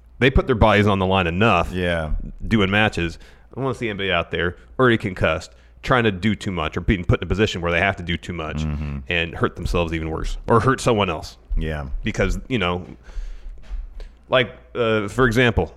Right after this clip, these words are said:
Speaker 1: I'll use as an example, Goldberg versus Undertaker. After
Speaker 2: Mm-hmm.
Speaker 1: Goldberg ran headfirst into that ring post,
Speaker 2: They should have done something, though.
Speaker 1: he, he had no business trying to get him up
Speaker 2: I
Speaker 1: for a
Speaker 2: know.
Speaker 1: jackhammer. He about
Speaker 2: I
Speaker 1: dropped
Speaker 2: know.
Speaker 1: him on his head.
Speaker 2: I know.
Speaker 1: That
Speaker 2: Yeah.
Speaker 1: coulda went really bad.
Speaker 2: That coulda gone really bad, I know.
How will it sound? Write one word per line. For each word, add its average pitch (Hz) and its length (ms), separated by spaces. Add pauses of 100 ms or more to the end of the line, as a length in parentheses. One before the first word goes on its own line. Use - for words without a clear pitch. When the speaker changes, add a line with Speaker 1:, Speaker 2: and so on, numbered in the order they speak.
Speaker 1:
I'll 107 120
use 110 160
as 95 140
an 92 60
example, 85 460 (120)
Goldberg 120 400
versus 101 260
Undertaker. - 540
After 98 200
Speaker 2:
Mm-hmm. - 100
Speaker 1:
Goldberg 117 340
ran 104 440
headfirst 110 460
into 101 140
that 87 100
ring 104 160
post, - 440 (240)
Speaker 2:
They 92 80
should 87 160
have 71 80
done 69 180
something, 71 360
though. 69 140 (140)
Speaker 1:
he, 135 80
he 160 80
had 156 100
no 147 140
business 120 320
trying 113 180
to 104 40
get 98 100
him 95 80
up 95 100
Speaker 2:
I - 40
Speaker 1:
for 95 100
a - 20
Speaker 2:
know. 73 60
Speaker 1:
jackhammer. 127 480
He 147 60
about 143 180
Speaker 2:
I - 20
Speaker 1:
dropped 147 220
Speaker 2:
know. 156 60
Speaker 1:
him 151 40
on 151 40
his 151 100
head. 185 260
Speaker 2:
I 76 140
know. 71 240 (440)
Speaker 1:
That 156 160
Speaker 2:
Yeah. 147 40
Speaker 1:
coulda 156 140
went 117 180
really 143 400
bad. 156 240
Speaker 2:
That 87 80
coulda 82 140
gone 69 240
really 73 240
bad, 67 240
I 69 60
know. 69 240